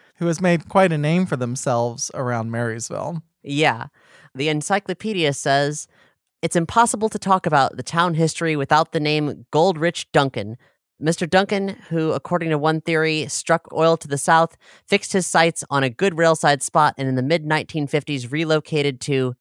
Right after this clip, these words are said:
Speaker 2: Thanksgiving." Thanksgiving is, of course, the name of Marysville in the Japanese version of Earthbound Beginnings.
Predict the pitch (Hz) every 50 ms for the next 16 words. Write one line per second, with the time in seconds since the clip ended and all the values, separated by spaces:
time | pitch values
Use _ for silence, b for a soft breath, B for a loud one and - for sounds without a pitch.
0 | _ _ _ - 135 127 117 - - - 104 90 87 98 104 101 98 - _ _
1 | _ _ _ 143 139 127 - - 151 139 127 135 131 117 127 113 - - - 147
2 | 117 107 127 - - - - _ _ _ _ - 110 127 131 135 135 131 127 127
3 | 123 120 120 120 131 _ _ _ _ _ _ _ 113 117 113 104 120 139 147 143
4 | 139 131 113 113 127 123 123 120 117 113 107 - _ _ _ _ _ _ - 131
5 | 127 123 120 117 113 - - 117 107 - 123 113 110 - 107 107 107 104 101 -
6 | 104 104 104 98 98 98 95 - 101 95 95 98 95 - 90 92 87 82 92 92
7 | 90 87 82 92 101 - -